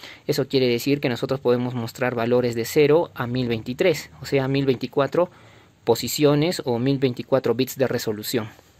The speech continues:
¿sí? Bueno, entonces cada vez que yo mueva el joystick, apreciamos cómo varía, eh, la posición en vertical y en horizontal,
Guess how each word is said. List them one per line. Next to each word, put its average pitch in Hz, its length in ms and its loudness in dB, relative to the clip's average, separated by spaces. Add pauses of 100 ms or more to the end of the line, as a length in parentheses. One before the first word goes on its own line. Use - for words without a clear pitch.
(200)
¿sí? 185 240 -2 (960)
Bueno, 131 240 2
entonces 123 300 -4
cada 180 180 4
vez 175 140 2
que 151 100 0
yo 147 140 2
mueva 151 360 2
el 120 120 0
joystick, 143 460 0 (760)
apreciamos 139 720 0
cómo 170 560 0
varía, 139 560 0 (920)
eh, 117 560 0 (560)
la 131 160 -4
posición 156 640 0
en 117 500 -4
vertical 170 640 0 (420)
y 190 260 -2
en 143 100 2
horizontal, 127 680 -2